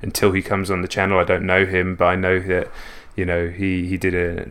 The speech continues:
podcast with, uh, a guy, Sam White, who's a games journalist, when he,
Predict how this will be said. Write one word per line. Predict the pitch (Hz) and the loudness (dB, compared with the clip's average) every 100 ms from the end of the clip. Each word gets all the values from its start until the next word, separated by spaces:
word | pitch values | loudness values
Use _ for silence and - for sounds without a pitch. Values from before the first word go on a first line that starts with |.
| - | -8
podcast | - - 98 92 - - | -6 0 2 2 -2 -4
with, | 87 87 | -4 0
uh, | 87 - | -2 -2
a | 95 | -4
guy, | - 92 | -2 -2
Sam | 92 - 90 90 | -2 -2 -2 0
White, | 104 104 | 0 0
who's | 104 101 | -2 -4
a | 101 | 0
games | 104 101 | 0 0
journalist, | - 104 101 98 - | 0 2 2 0 -2
when | 98 | -2
he, | 95 98 | -2 -4